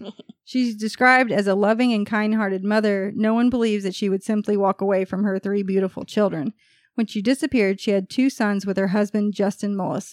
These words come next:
Speaker 2: a five-year-old and a two-year-old, as well as a six-month-old with Daniel York Senior.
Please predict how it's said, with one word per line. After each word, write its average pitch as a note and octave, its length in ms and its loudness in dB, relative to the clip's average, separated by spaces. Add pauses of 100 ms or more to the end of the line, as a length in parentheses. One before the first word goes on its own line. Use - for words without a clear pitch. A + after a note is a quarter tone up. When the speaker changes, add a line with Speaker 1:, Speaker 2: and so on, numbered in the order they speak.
Speaker 2:
a G3+ 80 -4
five-year-old A3 600 0
and G3 160 -4
a F#3+ 60 -2
two-year-old, - 520 -6 (460)
as G3 220 0
well G#3+ 160 4
as F#3 160 2
a F#3 100 0
six-month-old F#3+ 840 0
with G3 260 -4
Daniel G#3+ 400 0
York F#3+ 400 -2
Senior. - 560 -6